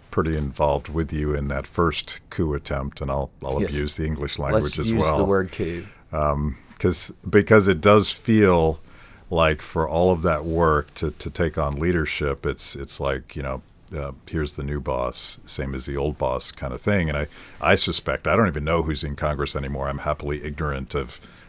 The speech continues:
Speaker 1: of many of these guys, but I suspect that there's a dozen guys, just like Kevin McCarthy, sort of queued up should he fail to get that. Um, and it's this clash between, um,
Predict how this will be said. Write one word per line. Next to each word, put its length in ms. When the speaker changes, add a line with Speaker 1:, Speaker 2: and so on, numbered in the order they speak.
Speaker 1:
of 180
many 220
of 120
these 240
guys, 440
but 120
I 120
suspect 500
that 140
there's 200
a 60
dozen 360
guys, 580
just 200
like 180
Kevin 280
McCarthy, 500
sort 220
of 160
queued 320
up 360
should 280
he 220
fail 400
to 140
get 260
that. 440
Um, 280
and 140
it's 160
this 180
clash 540
between, 800
um, 440